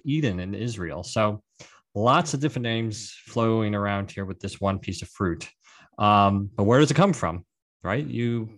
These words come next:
think this is such an exotic piece of fruit. It's called dragon fruit. Thinking probably that Asian subcontinent area,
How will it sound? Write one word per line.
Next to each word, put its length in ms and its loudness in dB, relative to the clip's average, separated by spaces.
think 500 0
this 160 -8
is 80 -6
such 220 -2
an 80 -4
exotic 540 -4
piece 160 -10
of 80 -20
fruit. 100 -14
It's 100 -18
called 280 -2
dragon 440 -2
fruit. 360 -10
Thinking 340 2
probably 560 2
that 320 -4
Asian 800 0
subcontinent 800 -2
area, 320 -4